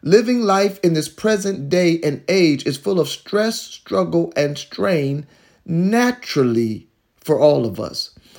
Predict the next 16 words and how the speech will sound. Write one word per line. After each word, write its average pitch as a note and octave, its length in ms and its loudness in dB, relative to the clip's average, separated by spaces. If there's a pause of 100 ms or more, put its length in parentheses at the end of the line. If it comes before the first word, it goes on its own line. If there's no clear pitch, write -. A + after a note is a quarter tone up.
(200)
Yet F#3+ 260 2
with E3+ 220 4
Jesus A#3+ 540 0
as E3 240 4
Lord G3+ 200 4
of E3 140 2
our D#3+ 140 4
lives, D3 440 0
spiritually, E3+ 1040 2 (500)
<clears throat> G#3 480 2
he B3 140 0
provides D#3+ 500 2
balance E3 560 0
to - 280 -2
our D3 160 2
lives B2 520 -2